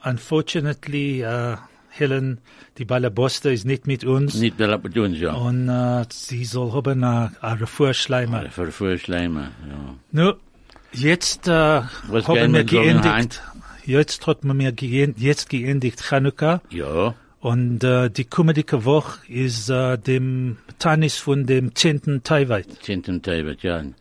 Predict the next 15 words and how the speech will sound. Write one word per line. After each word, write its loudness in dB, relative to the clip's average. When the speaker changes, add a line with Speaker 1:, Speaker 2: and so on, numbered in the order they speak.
Speaker 2:
Next -2
week 2
is, 0
uh, 4
we 2
finish 2
Chanukah 2
now. 2
And 2
next -2
week 0
is, 2
uh, 2
Asara 2
B'Tevet, 2